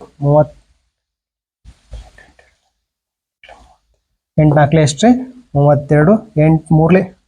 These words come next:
ಇಪ್ಪತ್ನಾಲ್ಕು ಪ್ಲಸ್ ಮೂರು ಎಷ್ಟ್ರಿ? ಎರಡ್ನೂರ ಐವತ್ತೆರಡು. So, ಇದ್ರೊಳಗೆ ನಾವೇನ್ ಮಾಡ್ಬೇಕಂದ್ರೆ ಮೈನಸ್ ಮಾಡ್ಬೇಕು. ಎದ್ರೊಳಗೆ ಮೈನಸ್ ಮಾಡ್ಬೇಕ್ರಿ? ನಾಲ್ಕುನೂರ ಐವತ್ತಾರು ಒಳಗೆ. ಇದ್ರೊಳಗೆ ಮೈನಸ್ ಮಾಡ್ಬೇಕ್ರಿ? ನಾಲ್ಕುನೂರ ಐವತ್ತಾರರಲ್ಲಿ ಎಷ್ಟು ಮೈನಸ್ ಮಾಡ್ಬೇಕ್ರಿ?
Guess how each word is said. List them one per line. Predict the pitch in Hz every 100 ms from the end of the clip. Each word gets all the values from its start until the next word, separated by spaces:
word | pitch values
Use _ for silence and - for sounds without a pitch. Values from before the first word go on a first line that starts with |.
| _ _ _ _ _ -
ಇಪ್ಪತ್ನಾಲ್ಕು | 143 139 160 160 151 151 180
ಪ್ಲಸ್ | 156 139 156
ಮೂರು | 147
ಎಷ್ಟ್ರಿ? | 151 - 202
ಎರಡ್ನೂರ | 156 147 151 156 165 233 - _ _ -
ಐವತ್ತೆರಡು. | 143 143 143 143 - 139 170 214 - _ - -
So, | 208
ಇದ್ರೊಳಗೆ | 175 180 185 180
ನಾವೇನ್ | 170 170 185
ಮಾಡ್ಬೇಕಂದ್ರೆ | 175 160 160 175 208
ಮೈನಸ್ | 170 151 165 165 -
ಮಾಡ್ಬೇಕು. | 151 131 131 127 -
ಎದ್ರೊಳಗೆ | 139 185 190
ಮೈನಸ್ | 165 160 160 160
ಮಾಡ್ಬೇಕ್ರಿ? | 151 147 - 208 143
ನಾಲ್ಕುನೂರ | 143 160 165 180
ಐವತ್ತಾರು | 160 139 143 - 139 127
ಒಳಗೆ. | 127 123 - _ -
ಇದ್ರೊಳಗೆ | 156 151
ಮೈನಸ್ | 143 143 151
ಮಾಡ್ಬೇಕ್ರಿ? | 143 139 196 247 - _ _ -
ನಾಲ್ಕುನೂರ | 143 143 143 147 156 226 240 _ _ 143
ಐವತ್ತಾರರಲ್ಲಿ | 143 151 160 - 143 139 131 135 180
ಎಷ್ಟು | 156 -
ಮೈನಸ್ | 143 143 -
ಮಾಡ್ಬೇಕ್ರಿ? | 143 139 139 165 240 254 -